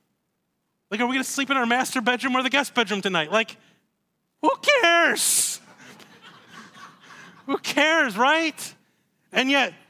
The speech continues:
we, we, we put these positions up, and there's, these walls are so strong, and it's like, back down. But if you realize this new life that has been given to you in the person of Jesus,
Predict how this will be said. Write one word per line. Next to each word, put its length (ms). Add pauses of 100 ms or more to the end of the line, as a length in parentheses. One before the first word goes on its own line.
(200)
we, 160
we, 160
we 240
put 280
these 180
positions 560
up, 100
and 80
there's, 140 (180)
these 140
walls 280
are 60
so 160
strong, 480
and 80
it's 120
like, 100 (240)
back 400
down. 640 (2250)
But 120
if 160
you 160
realize 460
this 160
new 160
life 280
that 80
has 120
been 140
given 320
to 140
you 180
in 220
the 80
person 380
of 120
Jesus, 680